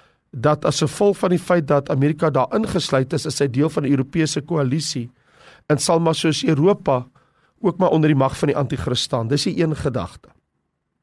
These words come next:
Een van die moontlike verklaringe. Die ander verklaring is dat Amerika sal oorgeneem word deur magte van buite.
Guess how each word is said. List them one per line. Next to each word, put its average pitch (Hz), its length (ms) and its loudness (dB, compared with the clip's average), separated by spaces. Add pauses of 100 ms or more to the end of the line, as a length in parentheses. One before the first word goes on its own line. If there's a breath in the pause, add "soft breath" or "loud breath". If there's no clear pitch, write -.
(400)
Een 156 160 2
van 151 120 -2
die 135 80 2
moontlike 127 380 0
verklaringe. 113 580 -8 (880 soft breath)
Die 135 200 2
ander 254 280 2
verklaring 139 640 0
is 131 100 0
dat 147 160 0
Amerika 151 440 2
sal 165 280 0
oorgeneem 156 540 2
word 135 200 2
deur 139 160 4
magte 135 340 0
van 165 220 -2
buite. 202 400 -4